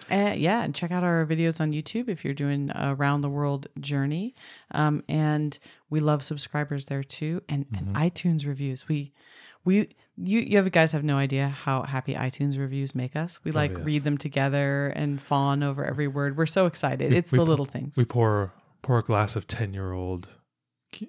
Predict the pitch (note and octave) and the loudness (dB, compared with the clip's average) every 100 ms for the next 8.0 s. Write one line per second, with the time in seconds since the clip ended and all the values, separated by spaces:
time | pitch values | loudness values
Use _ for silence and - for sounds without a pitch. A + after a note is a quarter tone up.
0 | - - A#2+ G#2 G#2+ G2+ G2 - F#2+ F#2 | -12 -6 -2 -2 0 0 -2 -4 -6 -4
1 | F#2+ F#2+ _ _ - - F#3 - - - | -6 -6 _ _ -20 -10 -8 -8 -14 -20
2 | - C3 A#2+ A#2 G#2+ G#2+ G#2 G#2 F#2+ G2 | -2 4 6 6 4 4 2 0 0 -2
3 | - _ - A#2 C3 - A#2+ A#2 A#3+ - | -8 _ -4 0 2 4 4 6 6 6
4 | E3+ C#3+ B2 A2+ C3+ C3+ B2+ B2 B2+ C3 | 6 6 4 4 4 4 -2 -4 -4 -8
5 | - G2 F2+ A#2+ A2+ E2 - F#3+ F3+ E3+ | -4 -2 2 2 2 0 0 4 6 6
6 | D#3+ C3+ - C3+ C#3 - _ F3+ F#3 F#3 | 4 2 -2 -6 -6 -10 _ 2 6 6
7 | D#3+ D#3+ D#3 D#3+ D3 D3 C3+ C3 C3+ C3 | 4 2 0 0 2 0 0 -2 -6 -6